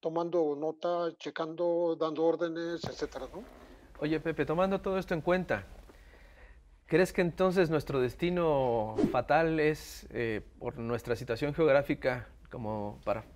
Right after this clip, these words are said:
Speaker 2: parafrasear a Porfirio Díaz, eh, tan lejos de Dios y tan en medio de Colombia y Estados Unidos, estamos destinados a, a esta corrupción militar,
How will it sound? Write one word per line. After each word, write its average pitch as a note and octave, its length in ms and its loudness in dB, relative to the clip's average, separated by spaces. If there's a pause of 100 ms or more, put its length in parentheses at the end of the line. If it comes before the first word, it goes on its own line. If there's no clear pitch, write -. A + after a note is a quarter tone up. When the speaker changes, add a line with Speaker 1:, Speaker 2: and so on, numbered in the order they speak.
(120)
Speaker 2:
parafrasear A#2+ 580 2
a C3 120 4
Porfirio B2 340 0
Díaz, B2 400 2 (680)
eh, A#2 340 4
tan A#2+ 260 2
lejos C#3 340 2
de A#2 120 2
Dios B2+ 260 4
y C3+ 80 0
tan A2+ 320 2
en G#2+ 160 0
medio C3 380 4
de G#2 360 -2
Colombia B2 500 0
y A#2+ 40 0
Estados B2+ 320 0
Unidos, C3 400 -6 (600)
estamos D3+ 560 2
destinados C#3 680 2
a, G#2+ 480 2
a A#2 80 4
esta A2+ 880 -2
corrupción C#3 960 0
militar, C3 680 4